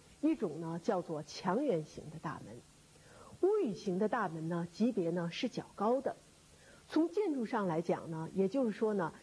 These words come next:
它的那个门楼呢，实际上呢是占了一个房屋的这样的一个空间。这种大门呢，有这样几种类型。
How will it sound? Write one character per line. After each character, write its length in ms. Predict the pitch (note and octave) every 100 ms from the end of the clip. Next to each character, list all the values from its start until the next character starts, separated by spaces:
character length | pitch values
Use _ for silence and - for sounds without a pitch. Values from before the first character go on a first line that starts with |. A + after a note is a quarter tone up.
| - - -
它 260 | - F#4
的 120 | F#4
那 140 | A#3 G3+
个 120 | F3
门 320 | E3+ F3 B3+
楼 220 | A3 D#3
呢， 180 | F#3+ F3
实 280 | E3 - G3+
际 180 | C4+ D4+
上 220 | G#3+ E3+
呢 120 | D#3 D#3
是 180 | -
占 280 | G#3 - G3+
了 80 | D#3+
一 140 | D#3
个 140 | G3 F3
房 300 | - F3 F#3+
屋 280 | C4 D4 E4
的 140 | G3+
这 120 | E3+
样 200 | F#3 D3
的 60 | D#3
一 60 | D#3+
个 140 | D#3+
空 300 | - G#3+ G3
间。 240 | G3 F#3 F#3 - - - - - - - - - - -
这 160 | - G#4+
种 180 | B3+ G3+
大 200 | A3 F#3
门 260 | E3+ D#3+
呢， 320 | F3 D#3+ E3 F#3
有 140 | E3+
这 140 | E3 B3+
样 160 | F3+ E3
几 160 | E3+
种 140 | F3 D#3
类 180 | E3+ D#3+
型。 340 | - D3+ D#3